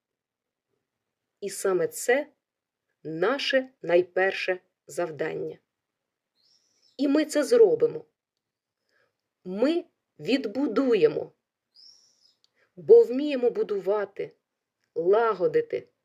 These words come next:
оснащувати і прикрашати. А ще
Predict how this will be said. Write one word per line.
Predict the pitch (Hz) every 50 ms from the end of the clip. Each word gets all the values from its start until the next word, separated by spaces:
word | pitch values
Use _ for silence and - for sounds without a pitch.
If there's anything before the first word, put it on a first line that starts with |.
| _ _ _ _ _ _ _ _ - _ -
оснащувати | - 247 247 - - 220 226 262 285 - - - 262 240 254 247 - 240
і | 233
прикрашати. | - 233 240 240 233 233 226 - - - 180 160 151 - - - 160 _ _ _ _ _ _ _ _ _ _ _ _ _ _ _ _ _ _ _ _ _ _ _ _ _ _ _ _ _ _ _ _ _ _
А | - 165 170
ще | 165 - - - - - - 247 262 285 269 226 160